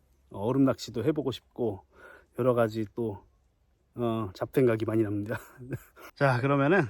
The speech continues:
요 둔벙은 이제 향어가 잘 살아있는 거 보고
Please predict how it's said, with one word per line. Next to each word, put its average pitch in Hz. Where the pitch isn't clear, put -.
요 123
둔벙은 139
이제 113
향어가 160
잘 123
살아있는 160
거 139
보고 120